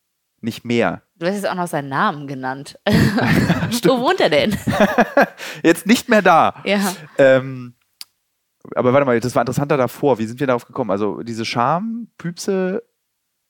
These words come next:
Speaker 1: Aber dafür bin ich, glaub ich, in anderen Dingen so, ich will zum Beispiel alles über Ex-Freunde wissen. Das finde ich ganz wahnsinnig interessant. Also es gibt bei mir nicht die Ex-Freunde-Grenze.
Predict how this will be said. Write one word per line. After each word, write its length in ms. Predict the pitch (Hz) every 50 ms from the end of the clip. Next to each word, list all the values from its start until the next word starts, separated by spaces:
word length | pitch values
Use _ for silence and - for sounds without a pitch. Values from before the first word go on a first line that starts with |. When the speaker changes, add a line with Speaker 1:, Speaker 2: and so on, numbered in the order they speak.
| _ _ _ _ _ _ _ _ _ _ _ _ _ _ _ _ _ _ -
Speaker 1:
Aber 120 | 131 135
dafür 260 | 143 156 165 190 175
bin 120 | 147 160 165
ich, 80 | 165 -
glaub 120 | 165 156
ich, 80 | 160 156
in 40 | -
anderen 240 | 127 151 175 156 120
Dingen 380 | 120 110 110 104 104 107 - - _ _ _ _ _ _ _
so, 240 | - 113 123 120 117
ich 100 | 113 -
will 100 | 147 139
zum 80 | - 151
Beispiel 180 | 139 - 151 -
alles 180 | 123 147 143
über 120 | 139 131 104
Ex-Freunde 400 | - - - 113 101 98 95 87
wissen. 300 | 92 - - - - _ _ _
Das 160 | _ 120 - -
finde 120 | 202 208
ich 60 | -
ganz 200 | - 110 - -
wahnsinnig 320 | 95 104 117 117 110 101 110
interessant. 360 | 101 101 95 113 101 90 101
Also 120 | 101 101
es 100 | 101 -
gibt 160 | - 117 -
bei 80 | - 120
mir 120 | 120 120
nicht 160 | 120 120 - 117
die 60 | -
Ex-Freunde-Grenze. 800 | - - - 110 98 92 98 90 87 90 90 87 - 90 87